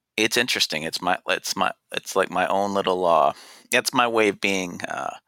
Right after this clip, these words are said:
a mental Batman, I guess. So hopefully, uh, you know, the more I play the games,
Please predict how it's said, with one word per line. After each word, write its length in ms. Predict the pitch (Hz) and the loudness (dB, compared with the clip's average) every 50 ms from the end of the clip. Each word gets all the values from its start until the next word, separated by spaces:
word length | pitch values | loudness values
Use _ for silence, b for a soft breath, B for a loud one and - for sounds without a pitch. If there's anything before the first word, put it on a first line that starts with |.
| b b b b b b b b | b b b b b b b b
a 80 | - 101 | -6 -2
mental 360 | 104 98 95 95 - - 85 | 0 0 -2 -2 -2 -4 -4
Batman, 640 | 82 - 82 80 - - - 64 67 65 62 - - | 0 0 0 0 0 -2 -6 -12 -10 -10 -12 -12 -14
I 160 | - - - - | -14 -14 -14 -10
guess. 440 | - - 71 - - - - - b b b b b b b _ _ _ _ _ _ _ _ _ _ _ _ _ _ _ _ _ _ _ _ | -8 -6 -2 0 0 0 0 -2 b b b b b b b _ _ _ _ _ _ _ _ _ _ _ _ _ _ _ _ _ _ _ _
So 400 | - - - - 73 71 73 69 - | -4 -4 -2 -2 -2 -4 -6 -2 0
hopefully, 600 | - - - - - - 98 90 87 80 71 - | 0 -2 -2 -2 -4 0 2 2 2 2 0 0
uh, 280 | 50 50 50 50 - B B B B B | 0 -2 -2 -2 -4 B B B B B
you 180 | - - 92 | -8 -6 -4
know, 240 | 87 80 80 82 85 | -4 -2 -4 -4 -6
the 120 | 80 - | -8 -12
more 400 | - 82 92 95 98 98 98 98 87 | -14 -8 -4 0 2 4 4 6 6
I 140 | 87 87 82 | 4 4 2
play 280 | - - - 104 104 | 0 2 2 4 4
the 100 | 98 101 | 4 2
games, 680 | 98 104 104 107 107 104 104 107 113 - - - - | 0 0 2 2 2 0 -2 -4 -4 -4 -4 -4 -6